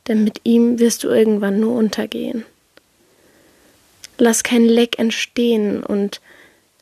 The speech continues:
dich zerreißen. Repariere deinen Rumpf. Fließt zu viel Wasser in dich hinein, sinkst du nämlich auf den Grund.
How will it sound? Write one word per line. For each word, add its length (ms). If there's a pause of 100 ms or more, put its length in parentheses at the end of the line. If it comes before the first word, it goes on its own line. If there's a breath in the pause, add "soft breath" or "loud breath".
(280)
dich 180
zerreißen. 800 (720)
Repariere 640
deinen 280
Rumpf. 520 (920)
Fließt 500
zu 120
viel 300
Wasser 300
in 100
dich 160
hinein, 500 (760)
sinkst 400
du 60
nämlich 360
auf 100
den 200
Grund. 480